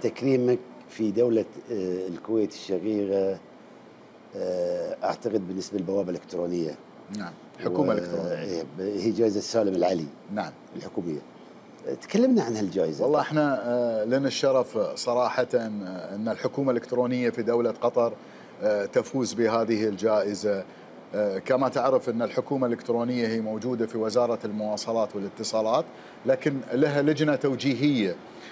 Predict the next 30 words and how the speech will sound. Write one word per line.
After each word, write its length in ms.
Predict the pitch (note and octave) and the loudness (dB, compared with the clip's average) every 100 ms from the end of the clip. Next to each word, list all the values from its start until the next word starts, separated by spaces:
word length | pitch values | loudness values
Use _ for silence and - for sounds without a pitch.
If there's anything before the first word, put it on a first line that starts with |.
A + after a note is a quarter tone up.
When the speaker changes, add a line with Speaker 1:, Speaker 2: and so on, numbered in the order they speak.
| - - | -12 -4
Speaker 2:
لجنة 240 | C3+ F3 | 0 2
توجيهية 640 | E3 D#3 C3 D3 C#3 E3 D3+ | 4 2 2 0 4 4 4
من 160 | C3+ | 4
الدولة 420 | B2 B2 D3+ D3+ | 0 4 4 6
ككل، 500 | B2+ B2+ - C3+ F3 | 4 2 2 0 2
أنا 280 | E3 C3+ C#3 | 0 0 4
رئيس 320 | C3 C3 C3+ | 4 4 0
اللجنة 320 | B2 B2 B2+ B2 | -2 -2 -2 -6
التوجيهية 640 | - A#2 G#2+ A2 B2+ A#2+ | -4 -4 -2 -2 0 0
للحكومة 520 | G#2+ G2 A#2 D3 C3+ | -2 -4 -6 -4 -2
الإلكترونية، 640 | A#2+ G#2+ A#2+ A#2+ C3 F3+ G3 | -4 -4 -4 -2 -2 -2 2
لكن 280 | E3 D#3+ D3+ - | 2 0 -6 -2
فيها 360 | D3+ D3 D#3+ D#3 - - - - | 0 4 2 0 -16 -20 -20 -10
من 120 | A#2+ B2 | -6 0
جميع 300 | C#3 D3+ C#3 | 2 2 0
القطاعات، 640 | C3+ B2+ A#2 G#2 C#3 D3+ | -2 0 0 4 2 2
فيها 240 | C3 A#2 | -2 -4
من 140 | A2+ A#2 | -4 -4
الداخلية، 840 | G#2 A2+ G#2+ - A#2+ C#3+ D3+ D3 | -4 -4 -2 -4 -2 0 2 2
فيها 400 | C3+ B2 A2 G2+ | 0 -6 -6 -4
من 200 | G#2 G#2+ | -6 -8
البلدية، 720 | G#2+ G#2 A2 A2+ A2 D3+ D3+ C#3+ | -10 -6 -4 -4 -4 0 0 0
فيها 300 | B2 A2+ G#2 | -2 -4 -4
من 140 | A2 | -6
التعليم، 640 | G#2+ - G2+ A#2+ D3+ D3+ D3 - - - - - | -10 -4 -4 -2 -2 -2 -6 -18 -20 -20 -20 -2
فيها 300 | C3 A#2 A2+ | 0 2 0
من 280 | G#2+ G#2+ | -2 -6
الصحة، 880 | G#2 G2 F#2 - D#3 - - D#3+ D3+ | -6 -6 -6 0 0 0 0 2 2
فيها 440 | C#3 A#2+ A#2 A2+ A2 | 0 -6 -4 -2 -2
من 380 | A2+ A2 G2+ | -4 -6 -8